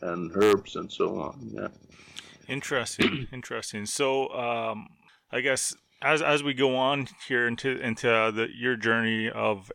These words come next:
Speaker 2: elk in Ontario, we've now, uh, found the elk, the, the,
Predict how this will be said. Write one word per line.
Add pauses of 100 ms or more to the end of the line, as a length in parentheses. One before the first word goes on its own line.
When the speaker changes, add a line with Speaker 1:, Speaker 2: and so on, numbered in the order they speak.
Speaker 2:
elk
in
Ontario, (600)
we've
now,
uh, (220)
found
the
elk, (760)
the,
the,